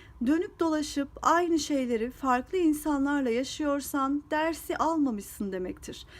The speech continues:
Muhtaçlara iyiliklerde bulun ve sana sebepsiz kötü davrananları içinden affet.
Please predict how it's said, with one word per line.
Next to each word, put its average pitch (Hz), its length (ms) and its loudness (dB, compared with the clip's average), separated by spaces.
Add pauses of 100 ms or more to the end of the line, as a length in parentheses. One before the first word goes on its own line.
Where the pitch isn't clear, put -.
(200)
Muhtaçlara 359 720 2
iyiliklerde 294 680 2
bulun 277 360 -2
ve 269 100 0
sana 277 340 0
sebepsiz 277 600 -2
kötü 247 240 -4
davrananları 247 720 -2
içinden 294 520 0
affet. 247 500 -4